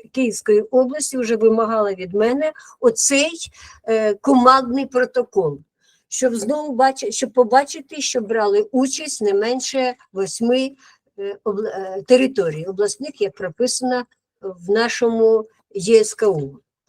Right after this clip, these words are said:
Ну, ось ви бачите, ця форма, я вже її показувала.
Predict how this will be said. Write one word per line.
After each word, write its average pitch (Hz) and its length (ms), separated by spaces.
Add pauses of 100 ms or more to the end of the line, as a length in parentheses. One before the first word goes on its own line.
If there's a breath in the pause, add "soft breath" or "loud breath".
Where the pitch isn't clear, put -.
(220 soft breath)
Ну, 302 140
ось 370 140
ви 269 80
бачите, 254 520
ця 202 200
форма, 320 440
я 262 220
вже 208 180
її 196 140
показувала. 277 800